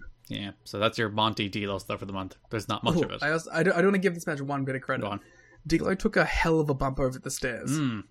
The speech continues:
Speaker 2: and, like, fell down them. It was very weird. <laughs>
Speaker 1: How can you fall down ring steps? Feels like something you shouldn't be able to do.
Speaker 2: How about you? What, I mean, <laughs> D'Lo managed it, so fair play.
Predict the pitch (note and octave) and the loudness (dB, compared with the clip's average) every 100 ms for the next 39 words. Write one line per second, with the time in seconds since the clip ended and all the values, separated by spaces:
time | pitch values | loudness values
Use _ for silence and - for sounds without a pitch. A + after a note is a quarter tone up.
0 | - _ - - D#3 C3+ - D3+ E3 C3+ | -20 _ -8 0 0 0 -2 0 2 2
1 | C#3 F3 A3+ C#4 G#3+ D3 D3+ E3+ D3 C3+ | 2 4 4 4 0 -4 4 4 4 2
2 | C3 - - _ - - G#3+ C4 - C3 | -2 -4 -16 _ -2 2 4 4 6 6
3 | C3 A#2+ A2+ A#2 - - G#2 - - _ | 8 6 4 -2 -2 -4 -4 -6 -18 _
4 | _ G3+ D#3+ - C3 C3+ A2+ B2+ A2 A2 | _ 2 2 2 0 2 2 0 2 0
5 | C3 G2+ G2+ G2 F#2+ _ - D3+ F3 F3+ | 0 -2 -2 -4 -6 _ -14 0 2 2
6 | D3 D3+ E3+ _ D3 D3+ D3+ D#3 C#3 C#3+ | 0 0 0 _ -6 -2 2 2 0 -4
7 | C#3 - C#3+ D3 D3+ D#3 D3 C3+ C3 - | -6 -6 0 2 4 2 2 0 -2 -6
8 | - - C3+ C3+ D3 C#3 B2 B2 | -10 -8 -8 -2 -2 -2 -6 -6